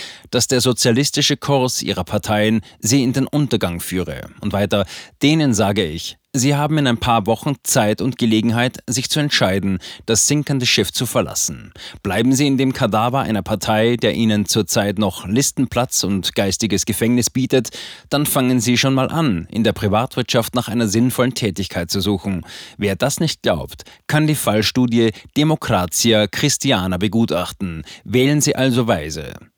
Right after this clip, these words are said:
Zitat Ende. Bei der Democrazia Christiana handelt es sich nach Angaben von akademik Punkt com um eine Partei, die in den Jahren neunzehnhundertsechsundvierzig bis neunzehnhundertvierundneunzig die stärkste politische Kraft Italiens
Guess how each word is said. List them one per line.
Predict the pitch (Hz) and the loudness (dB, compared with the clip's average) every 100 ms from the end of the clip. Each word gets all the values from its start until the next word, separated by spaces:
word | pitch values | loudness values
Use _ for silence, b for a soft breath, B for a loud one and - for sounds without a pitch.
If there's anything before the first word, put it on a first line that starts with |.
| _ - | _ -4
Zitat | 123 113 87 | -2 -2 -6
Ende. | 78 73 - 80 _ _ _ _ - | -10 -12 -14 -18 _ _ _ _ -6
Bei | 90 | -2
der | 87 | -2
Democrazia | 90 90 - 104 107 - - | -2 -4 -2 -2 0 -2 -2
Christiana | 113 - 113 123 143 | -2 0 0 2 0
handelt | 143 131 113 | 0 -2 -2
es | 107 - | -2 0
sich | 120 - | -2 0
nach | 107 - | -4 0
Angaben | 117 107 98 95 | 0 2 2 0
von | 107 101 | -2 -4
akademik | 104 - 101 107 120 - | -4 -2 0 2 2 -2
Punkt | - 98 - | -4 -4 -4
com | - 113 120 B B B | 0 2 2 B B B
um | - 143 | 0 2
eine | 131 | 2
Partei, | 120 135 - 107 101 110 98 | 0 -2 0 2 2 2 2
die | 113 | 0
in | 107 | 0
den | 107 113 | 2 2
Jahren | 104 101 117 | 2 2 2
neunzehnhundertsechsundvierzig | 104 - 113 104 139 139 110 123 - 135 - | 0 0 0 0 0 -2 0 -2 -2 -6 -4
bis | 107 | -2
neunzehnhundertvierundneunzig | 107 92 101 95 - 120 82 101 110 - 101 B B B - | -2 -2 -2 -4 0 0 0 0 0 0 -4 B B B -2
die | 127 | 0
stärkste | - 123 131 - 127 | 2 0 0 -2 -2
politische | 104 104 117 107 | 0 0 0 -2
Kraft | 101 - 104 - | -2 -2 -4 -4
Italiens | 117 - 113 123 101 90 92 | -6 -2 -2 0 0 0 -2